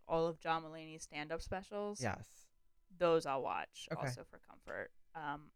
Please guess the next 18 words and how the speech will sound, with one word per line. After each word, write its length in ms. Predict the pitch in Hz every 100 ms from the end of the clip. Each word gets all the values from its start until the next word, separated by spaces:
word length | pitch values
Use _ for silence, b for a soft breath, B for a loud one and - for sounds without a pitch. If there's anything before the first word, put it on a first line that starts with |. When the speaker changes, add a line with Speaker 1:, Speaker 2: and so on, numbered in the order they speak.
| - - -
Speaker 1:
I 120 | 156
love 160 | 151 147
John 200 | 147 -
Mulaney. 460 | - - 50 - -
Speaker 2:
Yeah. 200 | 101 -
Speaker 1:
So. 300 | - 165 151 - - - _ -
Speaker 2:
Everyone 360 | 135 135 110 107
does. 80 | 233
Speaker 1:
Yeah. 100 | 220
Speaker 2:
He's 140 | 127 110
great. 420 | 110 117 - - - - - - 175
Speaker 1:
That 100 | 165
would 120 | 165
be, 60 | 165
like, 160 | 156 -
my 180 | 156 156 151 - _ _ _ 185
honorary 260 | 165 156 151
mention. 240 | 147 -